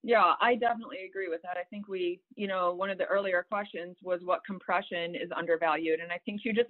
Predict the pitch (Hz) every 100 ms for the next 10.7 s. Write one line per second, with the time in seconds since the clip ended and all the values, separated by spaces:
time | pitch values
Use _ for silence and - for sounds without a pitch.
0 | 196 196 214 196 196 170 190 - 185 185
1 | 185 185 185 170 - 170 - - 139 165
2 | 165 165 _ 185 202 196 - 214 208 202
3 | 190 196 180 185 165 170 185 196 208 226
4 | 208 214 190 165 208 240 226 233 226 226
5 | 220 214 208 208 202 180 175 175 165 175
6 | 170 160 151 - 156 156 156 156 151 143
7 | - 156 160 170 165 160 - 151 - 156
8 | 175 170 - - 151 151 165 165 120 127
9 | _ _ _ _ _ 196 190 208 202 -
10 | 202 196 196 190 190 175